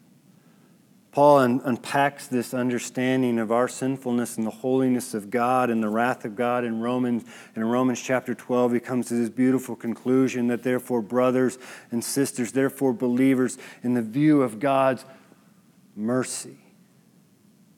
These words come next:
'cause God has done all this for us, that we should now offer our bodies, offer all that we are as a living sacrifice. We should now pledge our entire life in allegiance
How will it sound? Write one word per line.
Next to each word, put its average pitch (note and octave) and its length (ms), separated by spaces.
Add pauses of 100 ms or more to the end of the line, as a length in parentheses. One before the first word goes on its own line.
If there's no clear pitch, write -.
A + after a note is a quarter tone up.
(960)
'cause A#2 140
God C3+ 340
has A#2+ 120
done B2+ 180
all C#3+ 320
this C3+ 320
for C3+ 540
us, - 500 (1120)
that A#2 80
we C3+ 100
should C3+ 200
now B2+ 400 (360)
offer C#3+ 540
our C3 300
bodies, B2 480
offer B2 320
all D3 380
that C#3+ 200
we C3+ 160
are B2 320
as A2+ 100
a A#2 60
living B2 460
sacrifice. B2 760
We C#3 80
should C3+ 220
now B2 300 (260)
pledge D3 640
our B2 200
entire C#3 560
life B2+ 460
in A#2+ 80
allegiance A#2 1120